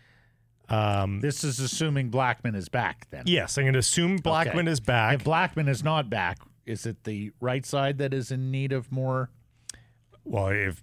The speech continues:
Speaker 1: if Blackman's not back, my goodness. I mean, I, I don't think that's gonna be the case. I think Blackman is un-, un-
Speaker 2: You're not even considering a
Speaker 1: No.
Speaker 2: world where Tristan is not back.
Speaker 1: No.
Speaker 2: Okay.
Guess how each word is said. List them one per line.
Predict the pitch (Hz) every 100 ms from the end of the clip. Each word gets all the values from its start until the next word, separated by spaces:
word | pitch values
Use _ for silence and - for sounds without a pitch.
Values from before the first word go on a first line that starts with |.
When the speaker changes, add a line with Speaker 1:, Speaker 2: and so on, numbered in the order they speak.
| 135
Speaker 1:
if | 110
Blackman's | - 117 139 113 85
not | 95 87
back, | 82 85
my | 92
goodness. | 87 107 80 80
I | 98
mean, | 87 95 113
I, | 135 -
I |
don't | 143 127
think | 113 92
that's | 95
gonna | - 104
be | 82
the | 85
case. | 82 78 85
I |
think | 104
Blackman | 82 95 87 92
is | 90
un-, | 92 110
un- | 107 104
Speaker 2:
You're | 107 110
not | 127 135
even | 135 123 113
considering | 117 107 156 143 139
a | 117
Speaker 1:
No. |
Speaker 2:
world | 123 123 107
where | 95 95
Tristan | - - 104 - 98
is | 87 85 -
not | 82 -
back. | 117 107
Speaker 1:
No. | 135 101
Speaker 2:
Okay. | 82